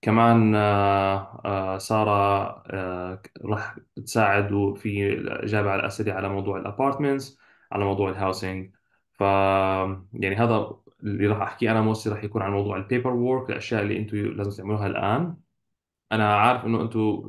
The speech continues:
الغالبية حضرت الفيديو، آم، بس برضه، آه، أمشي بشكل سريع عن الموضوع، سريع جدًا. آم، أي حدا عنده أي سؤال أو استفسار بقدر، آه، يعني يقاطع،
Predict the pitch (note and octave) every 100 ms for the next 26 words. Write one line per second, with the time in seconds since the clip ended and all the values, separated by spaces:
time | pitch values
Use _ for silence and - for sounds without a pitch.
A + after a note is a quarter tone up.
0 | - G2+ G#2 G#2+ G#2+ A#2 A2+ B2 B2+ D3
1 | G#2 G2+ G#2+ - _ _ _ - G2+ G2
2 | F#2+ F#2 F#2 F#2 F2+ F#2 F#2 F#2 G2+ G2+
3 | - A2+ A2+ A2 A2 - - _ G2+ G2
4 | F2 - A2+ - A2 G#2 G#2 G#2 A2+ G2+
5 | G2+ G#2+ F#2 G2 F#2+ F#2+ G#2 F#2+ - G2+
6 | F#2+ G#2 G#2 C#3+ E3+ - _ _ _ _
7 | G#2 G2 G2 F#2+ F#2+ F#2+ G2 A#2+ A#2 A#2
8 | G#2+ A2+ A2+ A2+ A2+ - G#2+ G#2+ G#2 G#2
9 | - G#2 G2+ G2+ G2+ G2+ G#2 - G2 G2
10 | G2 F#2+ G2 G2 G2+ A2 _ F#2+ F#2+ F#2+
11 | F#2 F#2 F#2 F#2+ - F#2+ F#2 F#2 F#2+ C#2+
12 | G1+ A2 G2 F#2 F2